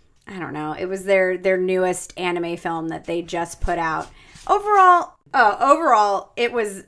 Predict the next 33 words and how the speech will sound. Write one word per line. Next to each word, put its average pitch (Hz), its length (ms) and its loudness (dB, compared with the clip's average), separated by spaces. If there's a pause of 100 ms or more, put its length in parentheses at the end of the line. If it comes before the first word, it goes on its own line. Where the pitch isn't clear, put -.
(100)
not, 196 440 0
it 311 100 -4
wasn't 415 240 -4
sad. 202 640 -2
It 254 80 -6
was 294 140 -6
a 320 40 -4
little 320 300 -2
sad 175 480 -6
because 220 280 -10
it 226 140 -6
was 240 160 -6
one 240 160 -2
of 233 80 -6
those 214 180 -4
things. 185 220 -6
This 202 220 -8
girl 240 420 0
was 208 160 -8
so 202 160 -2
depressed 196 400 -4
with 190 120 -6
her 175 140 -6
life 160 520 -8
that 175 220 -6
she 202 240 -10
decided 190 520 -4
to 180 80 -10
trade 180 460 -6
her 170 160 -6
human 185 460 -8
form 156 600 -10
f-, - 160 -20